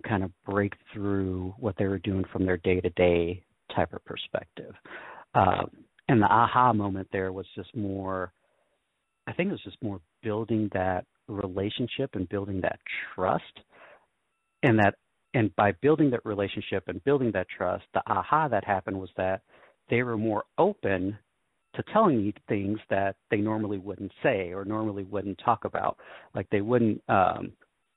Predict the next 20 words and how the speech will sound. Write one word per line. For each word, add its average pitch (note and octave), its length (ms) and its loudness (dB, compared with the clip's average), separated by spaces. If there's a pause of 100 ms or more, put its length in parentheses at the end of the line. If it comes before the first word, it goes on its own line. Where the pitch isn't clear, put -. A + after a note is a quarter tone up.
(480)
you C#3 80 6
know, A#2 100 6
they A#2+ 140 4
would A#2 80 0
even G2+ 140 0
tell A2 140 -2
me, G2+ 120 -4
"Oh, G#2 140 -2
don't A2 300 -6
tell, G2+ 280 -8
don't A#2 160 -2
tell A2 140 -6
my G2 140 -4
boss, F#2 280 -2 (120)
but, F#2 240 -4 (360)
you B2+ 100 -6
know, F#2 320 -8 (140)
sometimes F#2+ 600 0 (140)
I'll F#2 240 2
do F#2+ 400 -4